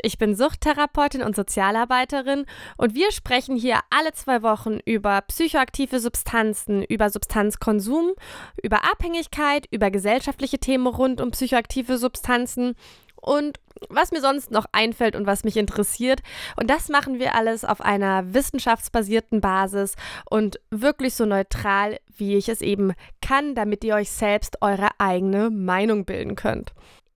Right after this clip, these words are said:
Ich habe so richtig, richtig Bock auf das Jahr zwanzig vierundzwanzig. Ich habe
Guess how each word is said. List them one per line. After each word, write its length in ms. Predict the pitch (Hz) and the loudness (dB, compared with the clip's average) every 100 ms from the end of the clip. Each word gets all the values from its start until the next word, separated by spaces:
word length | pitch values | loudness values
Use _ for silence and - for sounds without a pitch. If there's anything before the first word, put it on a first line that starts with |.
| _ - | _ -2
Ich 640 | 320 392 - - - - - _ - | 2 2 -2 -14 -20 -20 -20 _ -8
habe 340 | 220 214 208 214 | 0 2 2 -2
so 220 | 196 190 | -2 -4
richtig, 680 | 185 180 269 277 - 202 - | -4 -2 2 2 0 -8 -4
richtig 300 | 220 220 - | -2 -4 0
Bock 220 | 214 - | 0 0
auf 100 | 214 | -2
das 160 | 226 214 | -2 0
Jahr 140 | 220 | 0
zwanzig 320 | 233 233 247 | 0 0 0
vierundzwanzig. 720 | - 247 254 247 247 277 294 - | 0 0 0 0 0 0 -4 0
Ich 80 | |
habe 140 | 220 | 0